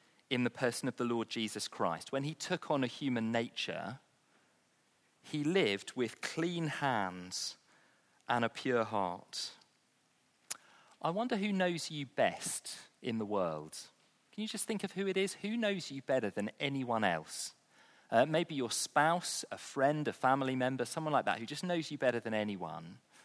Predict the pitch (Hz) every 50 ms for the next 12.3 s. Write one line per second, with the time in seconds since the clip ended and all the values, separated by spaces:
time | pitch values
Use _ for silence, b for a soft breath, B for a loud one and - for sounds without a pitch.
0 | b b b b b b b b b b b b b b b b - 214 262 -
1 | - 233 214 185 165 151 160 156 156 160 165 170 170 165 - 156 151 165 151 -
2 | - 139 104 95 92 90 110 - - 180 - - _ - - - 220 226 - -
3 | - 180 160 139 - 156 151 143 139 135 131 131 135 135 B B B - - 151
4 | 151 143 143 147 156 165 175 175 165 - - - 143 151 170 175 175 160 - 101
5 | 87 - - - - 80 76 76 - - - - - - - - - - - -
6 | _ _ _ _ _ _ _ _ b b b b b b b b b b - 160
7 | 160 156 151 - 151 147 147 147 147 - B B B B B B B - 151 151
8 | 156 - 170 185 208 220 - - - 131 - - 123 113 107 - 123 - - -
9 | 156 156 156 151 143 135 123 113 98 87 80 90 107 - - - 131 117 - -
10 | - 185 180 175 170 160 147 151 143 - - 147 135 - - - 180 190 180 -
11 | - 175 170 165 156 160 147 143 156 151 143 139 - 139 127 123 - 131 117 101
12 | 87 78 76 80 87 117